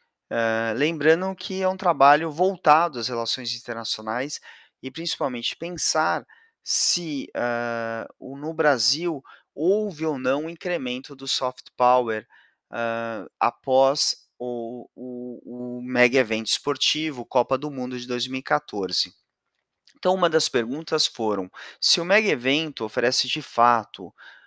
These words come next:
aos países sede oportunidades de se ingressarem como porta-voz político representando uma região.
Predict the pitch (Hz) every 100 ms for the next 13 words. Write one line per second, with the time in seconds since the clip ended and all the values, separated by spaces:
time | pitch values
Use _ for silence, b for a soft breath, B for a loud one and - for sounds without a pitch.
0 | B - 123 147 160 - 131 117 113 98
1 | 98 - 135 135 117 95 98 - _ -
2 | 175 185 - 170 139 104 98 131 131 123
3 | 123 131 - 143 139 135 - 123 113 123
4 | 127 131 135 127 147 151 - 160 117 107
5 | 104 101 - - 160 139 165 - - 113
6 | 101 B B B - 156 165 160 151 135
7 | 123 123 127 131 143 135 147 98